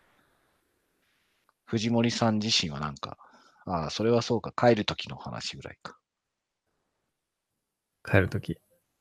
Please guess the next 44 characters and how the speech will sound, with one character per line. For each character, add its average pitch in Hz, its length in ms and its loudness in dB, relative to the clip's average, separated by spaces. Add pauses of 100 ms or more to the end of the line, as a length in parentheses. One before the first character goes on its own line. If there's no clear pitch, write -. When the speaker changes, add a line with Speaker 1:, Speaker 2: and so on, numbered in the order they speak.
(220)
Speaker 1:
そ 67 220 -10
う、 - 100 -14
帰 90 180 2
る 85 100 -2
時 - 260 -8
に、 65 260 -12 (200)
時 - 120 -10
間 87 260 0
通 90 160 0
り 78 120 -6
に 69 140 -12
帰 85 260 0
ろ 87 100 -2
う 80 60 -6
と - 100 -8
し - 80 0
た - 80 -6
時 - 260 -10
の 65 120 -14
場 80 160 -4
の 82 100 -8
空 85 260 -6
気。 - 240 -12 (1600)
Speaker 2:
あ 113 580 12
あ、 - 60 -6
な 107 200 6
る 95 80 4
ほ 98 60 2
ど。 101 100 0
は - 260 -4
い 101 80 -2
は 101 160 -8
い - 20 -8
は - 200 -10
い。 - 20 -8
Speaker 1:
う - 20 -8
ん。 71 120 -10 (1600)
Speaker 2:
そ - 540 0
う - 20 4
で - 120 -8
す - 160 -12
ね。 120 40 4
ま 180 180 12
あ、 - 20 4